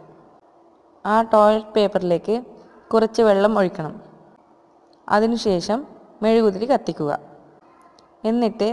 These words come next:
മറ്റേ ഗ്ലാസ് എടുത്ത് അതിൻ്റെ മേൽഭാഗം കുറച്ച് നനയ്ക്കുക. അതിനുശേഷം നേരത്തെ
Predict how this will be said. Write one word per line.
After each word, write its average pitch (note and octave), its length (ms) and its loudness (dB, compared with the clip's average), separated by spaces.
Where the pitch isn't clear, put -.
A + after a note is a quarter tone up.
മറ്റേ G3+ 320 0
ഗ്ലാസ് A3+ 420 2
എടുത്ത് F3 300 -2
അതിൻ്റെ G#3+ 360 0
മേൽഭാഗം G3 600 0
കുറച്ച് A3 400 0
നനയ്ക്കുക. F#3 400 -2
അതിനുശേഷം A#3 680 -2
നേരത്തെ G#3+ 420 0